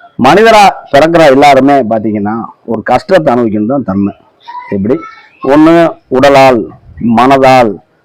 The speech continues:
பிள்ளைகளால், மனைவியால், நண்பர்களால், சரிங்களா, கடனால், நோயால், கோர்ட் கேஸ், வம்பு வழக்கு, பிரச்சனை அப்படின்னு இந்த பன்னிரெண்டு பாகவத்திலையும் பன்னிரெண்டு விதமான பிரச்சனைகளை அனுபவிக்கிறங்கிற தன்மைக்கு தான் மனிதன் நம்ம பிறப்பை எடுத்திருக்கோம்.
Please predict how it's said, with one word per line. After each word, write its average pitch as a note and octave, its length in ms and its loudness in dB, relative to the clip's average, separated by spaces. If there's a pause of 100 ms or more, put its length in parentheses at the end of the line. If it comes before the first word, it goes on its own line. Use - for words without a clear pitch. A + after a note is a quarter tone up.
(240)
பிள்ளைகளால், B2+ 680 2 (280)
மனைவியால், C3+ 760 2 (380)
நண்பர்களால், C3 800 2 (500)
சரிங்களா, A#2+ 500 -2 (140)
கடனால், C#3 560 2 (300)
நோயால், C#3 680 2
கோர்ட் D#3 300 -2
கேஸ், C#3+ 220 -2
வம்பு C3+ 260 0
வழக்கு, B2+ 400 -2
பிரச்சனை B2+ 400 -4
அப்படின்னு A2+ 260 -4
இந்த D3+ 220 0
பன்னிரெண்டு G#3 560 2
பாகவத்திலையும் D3 1120 0
பன்னிரெண்டு G3+ 440 0
விதமான F#3 440 2
பிரச்சனைகளை D#3 520 0 (540)
அனுபவிக்கிறங்கிற B3 960 2
தன்மைக்கு G3+ 440 2
தான் A3+ 180 2
மனிதன் G3 280 2
நம்ம F#3 160 2
பிறப்பை E3+ 380 0
எடுத்திருக்கோம். D3+ 460 -2